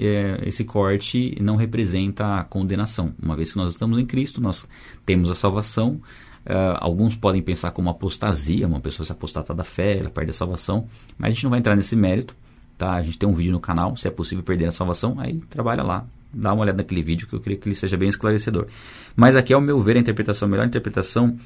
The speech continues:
é no sentido de que é uma pessoa que pensa estar em Cristo, porque ela não dá fruto. E ela vai ser cortada. É uma pessoa que vive uma vida religiosa sem desfrutar da comunhão verdadeira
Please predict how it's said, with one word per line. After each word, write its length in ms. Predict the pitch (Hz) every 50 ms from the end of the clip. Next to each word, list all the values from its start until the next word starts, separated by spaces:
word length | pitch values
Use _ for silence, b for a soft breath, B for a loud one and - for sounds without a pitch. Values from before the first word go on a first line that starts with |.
| B B B
é 120 | - 101
no 80 | 107 117
sentido 400 | 113 - 107 104 - 113 110 107
de 100 | 101 98
que 300 | - - 110 104 104 -
é 220 | - 95 87 87 - -
uma 140 | 101 107
pessoa 300 | 104 107 104 - 117 113
que 320 | 113 113 - 120 120 120 - - - -
pensa 340 | 139 143 165 165 - -
estar 260 | 127 - - - 104 107
em 100 | 110 107
Cristo, 380 | 107 - 92 85 - - -
porque 220 | 104 101 95 - 110
ela 80 | 120
não 120 | 123 135 135
dá 80 | -
fruto. 360 | 131 - 127 120 - - - - B B B B B B B B B
E 120 | - - 95
ela 260 | 95 98 113 113 - - - - -
vai 140 | - 113 113
ser 160 | - 107 101
cortada. 520 | 98 - 120 120 120 - 110 98 82 82
É 20 | 85
uma 120 | 101 104
pessoa 500 | 107 - 107 - - - 123 123 127 127 B B B B B B -
que 680 | - - - 113 110 107 104 104 101 98 95 92 90 85
vive 300 | - 95 92 123 127 123
uma 160 | 127 123 117 107
vida 200 | 101 127 123 123
religiosa 1040 | 107 107 123 127 131 135 127 117 101 95 95 95 101 107 113 113 117 120 120 117 B B B B B
sem 580 | - - - - - 117 117 127 127 131 - - 101 101 - - - - - - - 104 95 - - - -
desfrutar 880 | 98 113 127 127 - - - 131 120 120 117 - 107 107 110 113 104
da 160 | 98 - 98
comunhão 640 | 101 - - 107 104 101 101 95 95 95 104 117 117
verdadeira 880 | 101 104 104 101 101 95 90 85 82 87 90 90 92 90 98 107 107